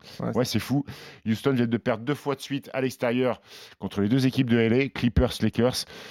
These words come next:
Speaker 2: Euh, je vais aller sur la victoire des Golden State Warriors.
Speaker 1: Victoire de Golden State. Est-ce que t'as un super combo méga jackpot,
Speaker 2: J'ai un
Speaker 1: super
Speaker 2: super
Speaker 1: magnifique ?
Speaker 2: méga combo. Donc le my match que je vous ai donné tout à l'heure sur les Clippers,
Speaker 1: Mhm.
Speaker 2: euh, Spurs.
Speaker 1: Mhm.
Speaker 2: Ensuite, Damian Lillard de moins vingt-cinq points.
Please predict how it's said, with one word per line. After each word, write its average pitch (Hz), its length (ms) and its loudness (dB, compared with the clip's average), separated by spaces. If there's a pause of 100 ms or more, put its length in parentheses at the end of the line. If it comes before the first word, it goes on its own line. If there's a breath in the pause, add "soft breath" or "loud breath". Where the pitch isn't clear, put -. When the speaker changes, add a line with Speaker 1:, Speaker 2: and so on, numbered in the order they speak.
(340 loud breath)
Speaker 2:
Euh, 104 1080 2 (100)
je 98 180 -2
vais 120 80 4
aller 120 140 2
sur 107 160 -2
la 107 80 2
victoire 110 480 0
des 95 140 0
Golden 101 260 2
State - 200 -10 (100)
Warriors. 82 680 0 (400 loud breath)
Speaker 1:
Victoire 139 400 2
de 143 80 2
Golden 135 360 2
State. 104 260 -4
Est-ce 107 100 -2
que 151 80 0
t'as 143 160 2
un 135 80 2
super 180 460 2
combo 165 320 4
méga 156 280 4
jackpot, 147 200 2
Speaker 2:
J'ai 196 80 4
un 170 60 4
Speaker 1:
super 151 180 0
Speaker 2:
super 147 180 6
Speaker 1:
magnifique ? 131 280 4
Speaker 2:
méga 123 100 4
combo. 117 320 4
Donc 101 180 2
le 110 60 4
my 113 160 6
match 113 180 4
que 101 80 2
je 90 60 4
vous 92 80 6
ai 101 60 6
donné 95 180 4
tout 92 100 2
à 92 40 6
l'heure 92 140 2
sur 87 120 -2
les 85 80 2
Clippers, 85 420 0
Speaker 1:
Mhm. 80 60 -2
Speaker 2:
euh, 80 240 0
Spurs. 120 340 0 (100)
Speaker 1:
Mhm. - 80 -2
Speaker 2:
Ensuite, 117 460 2
Damian 120 240 4
Lillard 104 300 6
de 95 80 2
moins 107 100 4
vingt-cinq 95 340 2
points. - 220 -2